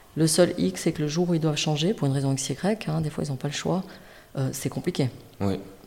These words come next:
Speaker 1: Parce qu'effectivement, on est resté dans nos habitudes, et puis la peur, la peur du changement.
Speaker 2: Mhm.
Speaker 1: Moi, je pense que ce qui m'a sauvée tout au long de ma vie, c'est que j'ai jamais eu peur du changement.
Speaker 2: Mhm. Donc, c'est un sacré atout, ça, c'est sûr. On est en train de parler des jeunes.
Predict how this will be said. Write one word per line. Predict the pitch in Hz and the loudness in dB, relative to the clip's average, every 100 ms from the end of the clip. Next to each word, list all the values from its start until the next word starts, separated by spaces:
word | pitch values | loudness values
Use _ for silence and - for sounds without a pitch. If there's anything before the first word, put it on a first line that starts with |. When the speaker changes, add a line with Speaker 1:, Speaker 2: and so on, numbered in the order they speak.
| - - | -20 -6
Speaker 1:
Parce | 143 - | -4 -4
qu'effectivement, | - 139 139 135 143 - 180 | -6 -2 -2 -2 -4 0 2
on | 147 | 4
est | 131 | 2
resté | 135 156 | 0 0
dans | 147 | 0
nos | 143 135 | 0 0
habitudes, | 135 127 - - 165 175 151 | -2 -4 -8 -4 -2 0 -2
et | |
puis | - 127 | -4 -4
la | 117 | -4
peur, | 160 220 147 | -2 -2 -2
la | 135 | -6
peur | 135 131 | -6 -6
du | |
changement. | 131 160 190 160 - - | -2 -2 0 -2 -4 -8
Speaker 2:
Mhm. | 95 107 107 - - - - - | -4 -4 -4 -10 -16 -20 -6 2
Speaker 1:
Moi, | 170 | 4
je | 175 | 6
pense | 185 180 | 4 4
que | - | -4
ce | - | 2
qui | 170 | 6
m'a | 156 156 | 8 8
sauvée | 156 170 165 180 | 6 4 6 4
tout | 180 160 | 4 2
au | |
long | 151 | 4
de | 143 | 4
ma | |
vie, | 160 | 2
c'est | 180 | 2
que | 139 | 0
j'ai | 143 | 2
jamais | 143 143 | 0 0
eu | |
peur | 147 139 | 0 -2
du | 131 | -2
changement. | 151 135 127 - | -4 -4 -6 -6
Speaker 2:
Mhm. | 98 107 107 107 - - - - - | 0 0 -2 -8 -16 -20 -20 -16 -12
Donc, | 92 | -6
c'est | 92 | -4
un | 90 85 82 | -2 -4 -6
sacré | - 90 - | -6 -6 -2
atout, | 90 98 90 | -4 -4 -8
ça, | - 87 | -8 -10
c'est | 92 | -10
sûr. | - 85 - - - - - - - - - - - | -8 -8 -10 -14 -12 -10 -10 -12 -16 -18 -20 -20 -2
On | 110 104 | 6 6
est | 101 | 6
en | 98 | 4
train | 104 | 2
de | 98 | 4
parler | 107 117 | 4 4
des | 110 87 | 4 2
jeunes. | 85 101 113 131 127 | 6 8 8 6 4